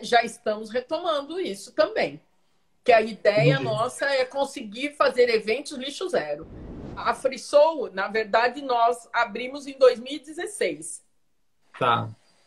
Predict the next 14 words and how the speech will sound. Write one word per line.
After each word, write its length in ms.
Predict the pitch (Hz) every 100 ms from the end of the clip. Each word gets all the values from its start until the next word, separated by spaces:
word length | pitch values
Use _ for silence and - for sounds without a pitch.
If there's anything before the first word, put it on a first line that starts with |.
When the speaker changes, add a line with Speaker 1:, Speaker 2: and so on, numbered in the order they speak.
| _ _ _ _ -
Speaker 2:
Isso 160 | 117
que 80 | -
eu 40 | 185
ia 60 |
Speaker 1:
Dois 160 | 175 143
mil 80 | 165
e 40 |
dezesseis. 220 | 170 135
Speaker 2:
perguntar. 20 | -
Quando 220 | 147 165
começou 420 | - 165 165 -
a 60 | 156
empresa? 480 | 151 131 127 113 120
Aham. 280 | 117 123